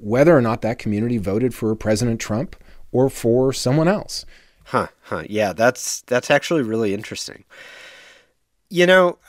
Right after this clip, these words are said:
Speaker 2: I mean, what I keep coming back to, like, as politicized as this whole school opening thing has become, anyone who's involved with schools knows, I mean, we all know,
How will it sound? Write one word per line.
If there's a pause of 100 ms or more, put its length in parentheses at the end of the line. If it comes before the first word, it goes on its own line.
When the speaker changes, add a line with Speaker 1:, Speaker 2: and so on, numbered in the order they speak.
Speaker 2:
I
mean,
what
I
keep
coming
back
to,
like,
as
politicized
as
this
whole
school
opening
thing
has
become, (420)
anyone (200)
who's
involved
with
schools
knows,
I
mean, (120)
we
all
know,